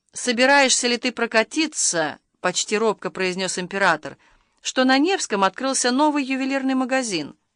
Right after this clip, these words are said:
«Новый магазин?» — оживилась Марья Антоновна,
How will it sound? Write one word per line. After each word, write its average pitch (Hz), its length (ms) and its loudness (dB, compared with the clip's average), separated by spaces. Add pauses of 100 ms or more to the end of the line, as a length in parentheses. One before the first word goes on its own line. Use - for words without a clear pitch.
(1600)
«Новый 180 320 -2
магазин?» — 165 580 -4 (280)
оживилась 226 520 2
Марья 226 280 4
Антоновна, 208 500 0